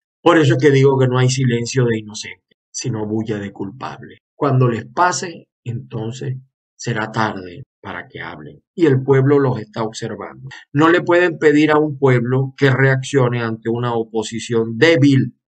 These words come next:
como esto que acaba de pasar, porque, eh, eh, por lo menos debieron ser solidarios dentro de su complicidad con, con el tipo de Barinas. Por eso es que los jóvenes no participaron en este proceso.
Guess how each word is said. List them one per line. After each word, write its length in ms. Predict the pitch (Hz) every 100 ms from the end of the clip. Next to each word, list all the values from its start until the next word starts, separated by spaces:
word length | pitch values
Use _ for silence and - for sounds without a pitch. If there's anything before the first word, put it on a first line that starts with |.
| _
como 340 | - 110 113 113
esto 320 | 131 131 117
que 100 | 92
acaba 320 | - 107 107
de 140 | 104
pasar, 420 | 104 95 - 104 -
porque, 340 | 104 - 101 _ _ _ _
eh, 300 | 117 113 110
eh, 460 | 113 113 110 101 95 _ -
por 180 | 147
lo 120 | 143 143
menos 260 | 165 202
debieron 360 | 180 156 165 175
ser 200 | 147 160
solidarios 640 | 147 156 143 156 147 131
dentro 400 | 123 113 117 117
de 60 | 113
su 440 | - 113 107 -
complicidad 920 | - 123 113 127 117 120 123 180 156 _ _ _ _
con, 500 | 127 107 101 131 -
con 220 | - 110
el 120 | 101 98
tipo 320 | 127 123 123
de 120 | 110
Barinas. 380 | 90 82 - _ _
Por 160 | - 147
eso 180 | 156 208
es 40 |
que 360 | 202 170 131 - _ _ -
los 180 | 147
jóvenes 400 | 139 180 165 131 113
no 160 | 131
participaron 760 | 135 131 131 113 110 131 131 120
en 100 | 107
este 240 | 113 - 110
proceso. 500 | 104 - 95 -